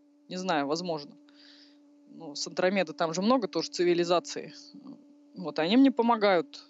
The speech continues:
То есть они прямо, видимо, получается, отслеживают мое состояние, и когда мне плохо, они приходят и дают мне либо вот эти наниты, да, которые загружаются в тело, мне там чистят что-то,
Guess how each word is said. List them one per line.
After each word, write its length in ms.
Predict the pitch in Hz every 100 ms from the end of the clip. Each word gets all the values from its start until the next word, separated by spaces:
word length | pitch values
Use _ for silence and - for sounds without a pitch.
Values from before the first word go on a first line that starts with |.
| _
То 60 | -
есть 140 | -
они 160 | 190 202
прямо, 340 | 214 208 196
видимо, 320 | 185 196 185
получается, 540 | 180 190 185 196 170 165
отслеживают 500 | 156 226 233 190 180
мое 160 | 175
состояние, 680 | 151 165 - 185 254 277 190
и 40 |
когда 280 | 151 175 180
мне 160 | 180 180
плохо, 300 | 226 - 202
они 160 | 185
приходят 420 | 170 185 - 262 214
и 40 |
дают 320 | 185 190 185
мне 180 | 180 175
либо 240 | 180 185
вот 180 | 170 165
эти 160 | 156 160
наниты, 480 | 160 175 247 285 233
да, 200 | 180 240
которые 880 | 226 - 220 214 202 196 - -
загружаются 680 | 190 185 202 196 190 180 196
в 60 | 190
тело, 280 | 202 190
мне 160 | 180 175
там 200 | 175 175
чистят 340 | - 180 165
что-то, 400 | - - 156 151